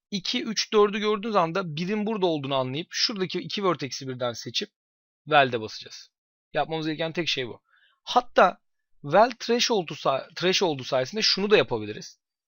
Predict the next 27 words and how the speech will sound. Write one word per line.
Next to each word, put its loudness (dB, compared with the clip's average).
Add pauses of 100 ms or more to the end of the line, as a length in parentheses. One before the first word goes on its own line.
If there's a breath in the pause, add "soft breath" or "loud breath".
(100)
Aklınızda -2
olsun. -6 (560)
Well'in 6
bir -4
threshold'u 0
olduğu -4
için -4
bütün -6
vertex'leri 0
seçip -4 (840)
direkt 4
Well'de 4
de 4
basabilirsiniz. -8 (480)
Bu -4
sayede 6
aslında -2
zaten 0
sadece -2
kend-, -6
birbirine -2
sıfır -8
nokta -4
bir -4
mesafe 0
uzaklıkta -6
o-, -8